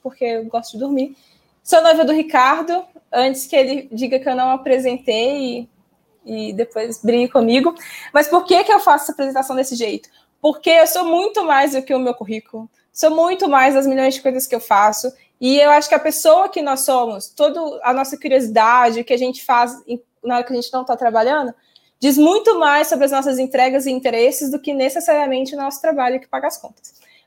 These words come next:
Mas, como também é importante eu dizer sobre o que paga as contas e o porquê que eu tô falando aqui de inovação, vale a pena dizer que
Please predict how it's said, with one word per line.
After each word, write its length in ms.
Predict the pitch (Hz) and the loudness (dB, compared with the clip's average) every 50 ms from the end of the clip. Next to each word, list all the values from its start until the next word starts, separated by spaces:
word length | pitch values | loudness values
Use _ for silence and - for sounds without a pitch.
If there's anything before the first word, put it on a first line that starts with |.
| _ | _
Mas, 480 | - 339 415 480 339 220 - - - - - | 0 2 2 2 2 0 -2 -6 -10 -4 0
como 240 | - 359 370 370 359 | 2 2 2 2 0
também 240 | 370 349 294 277 269 | -2 0 0 0 -2
é 20 | |
importante 380 | 277 277 269 - 262 269 262 269 | -2 -4 -6 -6 -6 -6 -6 -6
eu 60 | 247 | -6
dizer 160 | 247 254 247 | -4 -4 -4
sobre 220 | - 262 240 262 | -4 -4 -6 -6
o 20 | 262 | -8
que 100 | 262 - | -10 -6
paga 240 | - 262 254 262 254 | -4 -2 0 0 0
as 140 | 254 262 | 0 2
contas 340 | - 262 262 262 269 247 226 | 2 2 2 2 0 -4 -4
e 80 | 240 247 | -4 -4
o 40 | 247 | -4
porquê 300 | - 262 262 269 262 254 | -4 -4 0 2 0 2
que 60 | 262 | 2
eu 80 | 269 | 0
tô 140 | 262 262 254 | 0 -2 -2
falando 320 | 269 - 247 240 240 233 233 | -2 0 0 2 2 0 -2
aqui 180 | 233 - 240 | -6 -8 -8
de 80 | 220 240 | -8 -6
inovação, 640 | 233 226 214 220 202 - - 269 277 302 285 233 - _ _ _ _ _ _ _ _ _ _ _ _ _ - | -4 -4 -4 -4 -4 -4 0 2 2 4 2 2 -2 _ _ _ _ _ _ _ _ _ _ _ _ _ 2
vale 160 | 277 311 320 | 4 4 4
a 20 | |
pena 240 | 320 330 311 320 311 | 4 4 2 2 2
dizer 200 | 269 277 302 294 | 2 2 2 0
que 440 | 294 - 294 285 269 254 - - | 0 0 -2 -2 -2 -4 -6 -10